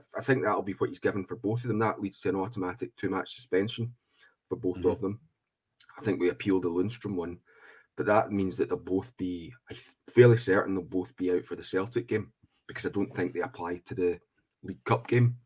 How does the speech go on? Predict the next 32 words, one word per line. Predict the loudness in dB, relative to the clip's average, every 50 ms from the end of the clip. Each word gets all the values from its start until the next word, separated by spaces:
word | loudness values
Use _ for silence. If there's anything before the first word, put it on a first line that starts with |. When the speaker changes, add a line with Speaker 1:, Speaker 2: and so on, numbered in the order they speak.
| _ _ _ -16 -12 -8
Speaker 1:
I'm | -4 -2
not | -2 -2 -4
sure | -4 -2 0 0 0 0 0
Speaker 2:
Right. | -2 -2 -2 -2 -4 -8 _ _
Speaker 1:
if | -12 -6
they | -6 -4
apply | -4 -4 -4 -2 -2 0 -2
to | -2
the | -4
Queen | -8 -6 -6 -6
of | -6
the | -6 -2
South | 0 0 0 0 0 -2
game | 0 0 0
or | 0 -2
not. | -2 -4 -6 _ -20 -20 _ _ -20 -20 -18 -18 -18 -16 -14 -12
Um, | -12 -10 -10 -12 -10
Speaker 2:
Brilliant. | -6 -6 -4 -2 -4 -4 -6 -8 -14
Speaker 1:
I | -10
think | -8 -6 -6 -4
it's | -6 -8 -6
just | -6 -6 -6 -4
for | -4 -4 -4
the | -4 -4
league. | -6 -8 -10 -12 -14 -16 -18 _ _ -20 -20 -20 -20 -20 -20 -16 -12
Um, | -10 -10 -8 -8
so | -6 -4 -2 0 0 0 0 -2 -4 -8 _ _ _ _ _ _ _ _ _ _
I | -2 -2 -2
fully | -2 0 2 2 2
expect | 2 2 2 2 2 2 2
us | -4 -8
to | -6 -6 -6 -6